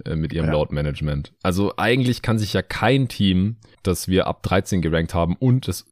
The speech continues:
Speaker 1: gerne in die Postseason möchte, das eigentlich leisten, irgendwie so ein, zwei, drei Siege
Speaker 2: Ja, ja.
Speaker 1: zu verschenken,
Speaker 2: Ja.
Speaker 1: weil das macht hier
Speaker 2: Ja.
Speaker 1: einfach den Unterschied zwischen Heimvorteil und ziemlich klar aus dem Play-In draußen.
Speaker 2: Mavs machen's aber ähnlich, ne? Also Luka hat auch relativ
Speaker 1: Warriors
Speaker 2: viele
Speaker 1: auch
Speaker 2: Back-to-Backs
Speaker 1: teilweise.
Speaker 2: schon nicht gespielt, ja.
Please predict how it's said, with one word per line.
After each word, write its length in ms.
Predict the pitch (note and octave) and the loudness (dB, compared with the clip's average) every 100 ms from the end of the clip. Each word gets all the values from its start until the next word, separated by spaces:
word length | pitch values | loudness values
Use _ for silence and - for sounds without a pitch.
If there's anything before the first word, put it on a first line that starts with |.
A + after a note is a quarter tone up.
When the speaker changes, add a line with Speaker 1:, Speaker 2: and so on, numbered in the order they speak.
| - | -8
Speaker 1:
gerne 180 | - F#2 | -2 0
in 60 | F2 | 0
die 60 | |
Postseason 400 | - F#2+ - D#2+ | 0 -2 -2 0
möchte, 240 | D#2+ D#2+ E2 | -2 -2 -4
das 180 | E2 | -6
eigentlich 200 | E2 E2+ | -6 -4
leisten, 400 | C#2+ D2 F#2+ - | -4 -2 -4 -4
irgendwie 180 | - D2+ | -6 -4
so 120 | D#2 | -4
ein, 140 | - D#2 | -4 -6
zwei, 140 | - | -4
drei 160 | D2+ C#2+ | -4 -4
Siege 280 | D2+ F2+ D#2+ | -2 0 0
Speaker 2:
Ja, 60 | |
ja. 180 | C#2+ - - _ | -2 -8 -14 _
Speaker 1:
zu 140 | - | -8
verschenken, 640 | - - - G#2+ - - - | -6 -4 0 0 -2 -10 -14
Speaker 2:
Ja. 40 | - | -4
Speaker 1:
weil 160 | D#2+ | -2
das 220 | D#2+ - | -2 -4
macht 220 | E2+ - - | -6 -4 -4
hier 100 | F#2 | -4
Speaker 2:
Ja. 60 | |
Speaker 1:
einfach 200 | E2 F2+ | -4 -6
den 140 | - - | -4 -4
Unterschied 320 | B2+ - - | -4 -4 -6
zwischen 200 | - E2+ | -6 -4
Heimvorteil 440 | D#2+ F#2+ F#2 G2 | -4 -4 -2 -2
und 400 | G2 G#2+ A2 C3 - - _ - | 0 2 2 2 -6 -16 _ -4
ziemlich 260 | B2 B2 | -2 0
klar 140 | B2 A#2 | 0 0
aus 120 | A#2 | 0
dem 100 | G#2 | 0
Play-In 260 | A#2 G#2 | 0 0
draußen. 340 | E2 D2+ - D2 - | 0 -4 -4 -12 -8
Speaker 2:
Mavs 460 | G#2 G2+ A#2+ E3 | -6 -2 0 0
machen's 260 | F3+ F3+ D#3+ | 0 0 2
aber 320 | D#3 C#3+ - _ _ | 0 -2 -4 _ _
ähnlich, 460 | C#3 G#3 - - A2 | 0 0 0 -4 -2
ne? 200 | A#2 C#3 | 0 0
Also 140 | A2 | -2
Luka 440 | G#2+ D3 - D3 C#3+ | -2 -2 0 0 0
hat 160 | - | -2
auch 240 | C3+ - - - - | -6 -6 -16 -18 -8
relativ 280 | A2 A2 G#2 | -4 -2 2
Speaker 1:
Warriors 220 | A2+ G#2+ | 4 2
Speaker 2:
viele 80 | G2+ | 2
Speaker 1:
auch 60 | G#2 | -2
Speaker 2:
Back-to-Backs 220 | - D2+ | 0 -2
Speaker 1:
teilweise. 180 | G2+ - | -2 -4
Speaker 2:
schon 120 | G#2 | -4
nicht 160 | G#2 - | -6 -6
gespielt, 320 | - - G2 | -10 -8 -6
ja. 220 | G2 G2 | -4 -6